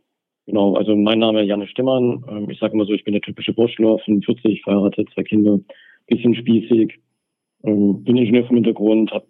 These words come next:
äh, zwei von unseren Standorten geleitet, nach ein paar anderen Stationen, braucht man eine Beratung und, ähm, kenne also das Thema I T, O T so ein bisschen aus der Betreiberbrille oder leidtragenden Perspektive und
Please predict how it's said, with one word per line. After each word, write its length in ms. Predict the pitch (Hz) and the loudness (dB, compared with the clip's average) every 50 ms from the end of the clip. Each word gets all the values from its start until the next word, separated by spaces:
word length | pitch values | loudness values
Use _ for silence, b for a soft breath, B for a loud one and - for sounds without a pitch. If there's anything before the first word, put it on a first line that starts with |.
| - | -10
äh, 280 | - - - 104 101 101 - - | -6 -4 -4 -2 -2 -4 -4 -2
zwei 160 | - 104 101 | -2 -2 0
von 140 | - 113 107 | 0 0 0
unseren 180 | 101 98 104 98 | 0 0 0 0
Standorten 420 | - 127 123 117 110 87 92 110 | 0 0 2 2 0 0 -2 -2
geleitet, 460 | 107 104 101 104 104 104 101 101 - | -2 0 0 2 0 0 0 -4 -6
nach 160 | 101 101 98 | -8 -8 -10
ein 80 | - - | -10 -14
paar 160 | - - 113 | -12 -8 -8
anderen 220 | 113 104 104 101 - | -6 -6 -6 -6 -8
Stationen, 520 | - 101 - - - 101 101 98 95 - | -8 -12 -8 -6 -4 -2 0 0 0 -2
braucht 160 | - - - | -4 -6 -8
man 120 | 87 95 95 | -6 -8 -6
eine 60 | - | -6
Beratung 600 | 95 90 - 90 95 - - 104 95 92 92 - _ B B B B B B B B B - | -6 -4 -2 -2 -4 -2 -2 -2 -2 -2 -2 -4 _ B B B B B B B B B -12
und, 320 | - 95 95 90 85 - | -10 -8 -8 -8 -6 -6
ähm, 240 | 90 92 90 90 85 | -4 -2 -2 -2 -2
kenne 180 | - 95 101 | 0 0 0
also 140 | 98 92 98 | 2 2 0
das 100 | 92 - | -2 -2
Thema 340 | - - 104 101 101 - - | -2 0 0 0 0 0 0
I 100 | 101 101 | -2 -2
T, 260 | - - 101 101 104 | -2 -2 0 2 2
O 140 | 117 107 107 | 2 2 0
T 220 | 107 - 110 101 | 0 0 -2 -2
so 100 | - 98 | 0 0
ein 80 | 98 92 | -2 -2
bisschen 320 | - - - 104 101 101 | -2 -2 0 0 2 2
aus 100 | 110 110 | 0 -2
der 220 | - 95 95 92 82 - _ _ _ _ _ _ _ _ _ _ _ _ | -2 -2 -2 -2 -4 -8 _ _ _ _ _ _ _ _ _ _ _ _
Betreiberbrille 960 | - 117 - - 123 131 143 139 127 123 110 120 120 120 117 117 117 113 110 | -6 -6 -4 0 0 2 2 2 2 0 -2 0 0 2 2 4 4 2 2
oder 240 | 104 104 101 101 95 | 0 -2 -4 -6 -6
leidtragenden 540 | 90 95 107 113 - - 101 98 95 98 95 | -6 -6 -6 -6 -6 -6 -6 -4 -2 -4 -4
Perspektive 800 | - - - - - 87 - - - 98 98 - 98 95 92 - | -6 -10 -10 -8 -8 -8 -8 -4 -2 -2 0 0 0 -2 -2 -4
und 180 | - - - | -6 -8 -8